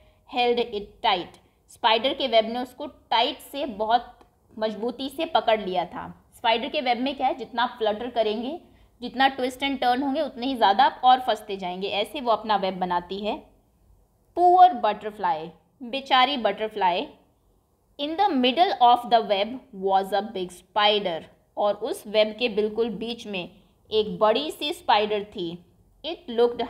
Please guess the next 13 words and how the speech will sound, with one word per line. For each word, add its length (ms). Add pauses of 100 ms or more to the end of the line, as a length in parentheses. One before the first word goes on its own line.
hungry। 360 (640)
वो 140
भूखी 440
भी 100
लग 200
रही 200
थी। 520 (580)
It 180
wanted 580 (420)
to 60
catch 540
the 120
butterfly। 640